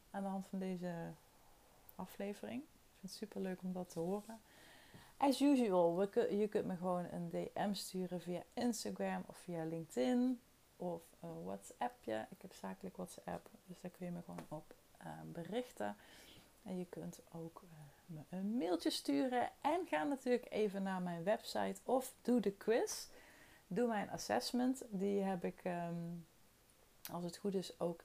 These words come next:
in de, eh, aantekeningen van deze podcast staan.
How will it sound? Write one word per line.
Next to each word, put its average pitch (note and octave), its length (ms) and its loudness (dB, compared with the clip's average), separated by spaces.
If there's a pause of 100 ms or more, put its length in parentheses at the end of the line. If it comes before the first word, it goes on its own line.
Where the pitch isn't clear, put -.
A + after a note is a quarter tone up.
in F3 420 -4
de, E3+ 480 -4 (100)
eh, - 80 -6 (640)
aantekeningen G3+ 800 -2
van E3+ 260 -6
deze E3 240 -2
podcast F#3+ 560 -4
staan. F3 340 -2